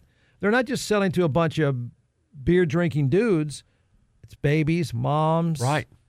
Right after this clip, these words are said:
Speaker 1: They,
Speaker 2: Right.
Speaker 1: they really have made, and that, this was her doing. This is how smart they are. And so they brought her in and said, "Listen, sell a bunch of stuff and sell it to people who don't typically buy our stuff."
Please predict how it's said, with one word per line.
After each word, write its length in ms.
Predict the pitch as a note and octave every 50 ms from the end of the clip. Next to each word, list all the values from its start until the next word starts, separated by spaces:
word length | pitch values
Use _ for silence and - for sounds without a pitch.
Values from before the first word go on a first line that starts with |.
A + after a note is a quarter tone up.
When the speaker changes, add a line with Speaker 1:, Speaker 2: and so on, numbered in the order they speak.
| _ -
Speaker 1:
They, 240 | - F3 F3+ F3 F3
Speaker 2:
Right. 80 | B2 C3
Speaker 1:
they 140 | E3 D#3+
really 500 | D3+ D3+ D#3+ F#3 G#3 A#3 A#3+ A#3 A3+ G#3
have 580 | F3+ F3 F3+ F3 F3 F3 E3+ E3+ E3+ D#3+ C3 C#3 - -
made, 380 | D3+ D#3+ D#3+ D#3+ D#3+ D3 C3
and 120 | D3+ D#3+ E3+
that, 200 | F#3 F3+ - F3+
this 180 | F#3 C#3+ -
was 120 | F#3 - A2
her 200 | - A3+ A3 G3
doing. 460 | E3 F#3+ F3+ D3 A#2+ - - - - _ _ _ _ _ -
This 100 | D3 C#3
is 80 | F3 A#3+
how 120 | A#3 G#3
smart 380 | D3 - - F#3+ G3+ F#3+ E3 -
they 140 | D#3+ D3+ D3
are. 340 | C3+ B2+ A2 E2 E2+ - _ _ _ _ _ - _ _
And 160 | - D#3+ D3 -
so 240 | - F#3 F3 E3
they 120 | D#3 F3 F#3+
brought 280 | D#3+ F#3 G#3 G3+ G3+ G3
her 140 | G#3 G3 F#3+
in 160 | G3 F#3+ F3
and 140 | E3 C#3 -
said, 160 | D#3 D3+ D#3
"Listen, 440 | F#3 G3 - - B2+ G#2+ E2+ - -
sell 400 | - - - - G3 G3 G#3+ A3+
a 60 | A3 F#3
bunch 240 | F3+ F#3 E3+ -
of 80 | D#3+ C3
stuff 500 | - - F#3 E3+ F#3 G#3 G#3+ - - - _ _ _ _ _ -
and 120 | C#3+ D3+
sell 260 | - - - A3 A#3 A#3
it 100 | F3 -
to 60 | -
people 260 | - F#3+ G3+ - G3
who 60 | G#3 E3+
don't 240 | D#3+ F#3 F#3+ E3 -
typically 400 | F#3 F#3+ D#3+ F3+ E3 F3+ F3+ D#3+
buy 260 | B2+ D#3 D3+ D#3+ D#3+
our 120 | C#3 C#3
stuff." 480 | A#2+ - - C#3 F#2 - - - -